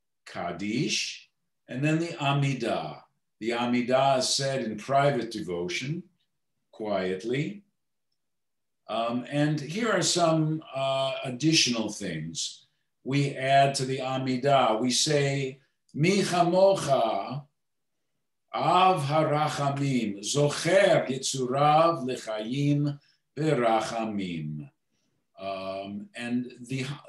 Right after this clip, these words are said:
the, uh, the recurring metaphor is that God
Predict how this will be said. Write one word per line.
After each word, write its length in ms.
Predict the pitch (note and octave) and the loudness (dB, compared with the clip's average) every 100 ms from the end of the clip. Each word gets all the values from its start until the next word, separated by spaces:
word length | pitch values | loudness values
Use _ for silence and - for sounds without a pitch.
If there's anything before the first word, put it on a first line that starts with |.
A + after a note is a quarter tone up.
| A#2+ | -6
the, 320 | B2+ B2 A#2+ | -2 2 2
uh, 320 | A#2 A2+ A2+ A2+ - _ - | 2 2 -2 -6 -16 _ -6
the 80 | |
recurring 920 | B2 B2+ - E3+ F3 D#3 C3 B2+ A2+ - _ _ | -2 -2 -2 0 2 2 2 -2 -6 -16 _ _
metaphor 760 | B2+ D3 D#3+ D3+ - A#2+ G#2+ G#2 | 0 4 4 2 0 0 0 -2
is 220 | G#2+ A#2+ | -2 -4
that 200 | A#2 - | -4 -2
God 640 | A#2+ B2+ B2+ B2 A#2+ A#2+ | 0 2 4 2 -2 -6